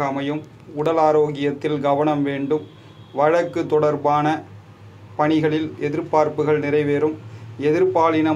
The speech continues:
மக்களிடத்தில் பொறுமையுடன் நடந்து கொள்ளவும், உத்தியோகம் தொடர்பான பணிகளில் பொறுப்புகள் அதிகரிக்கும்.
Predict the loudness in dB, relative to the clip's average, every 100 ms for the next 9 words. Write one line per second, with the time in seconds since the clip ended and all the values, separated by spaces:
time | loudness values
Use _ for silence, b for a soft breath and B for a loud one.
0 | -2 -2 0 0 -2 -4 -6 -2 0 0
1 | 2 0 0 0 0 -2 -2 -2 -2 -2
2 | -4 -6 -18 -12 -10 -6 2 2 2 0
3 | 2 2 2 2 0 0 -2 0 2 0
4 | 0 0 0 0 0 0 0 0 -2 -2
5 | -6